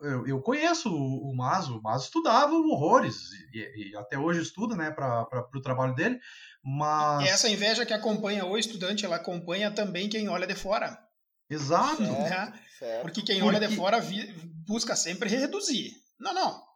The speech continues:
Speaker 2: O, o Lucas, ele se formou, aí ele trabalhou, e enquanto ele trabalhava, ele conseguia estudar, e então ele conseguiu passar com vinte e sete anos.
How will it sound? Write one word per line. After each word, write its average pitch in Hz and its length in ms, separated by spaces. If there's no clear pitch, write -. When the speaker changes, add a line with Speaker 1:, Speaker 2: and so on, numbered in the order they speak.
Speaker 2:
O, 180 280
o - 20
Lucas, 180 580
ele 170 220
se - 160
formou, 160 460
aí 185 280
ele 175 120
trabalhou, 160 640
e 196 120
enquanto 190 300
ele 180 120
trabalhava, 165 560
ele 208 100
conseguia 196 460
estudar, 190 640
e 196 100
então 214 340
ele 233 100
conseguiu 233 400
passar 196 300
com 170 120
vinte 180 220
e - 40
sete 170 300
anos. 139 380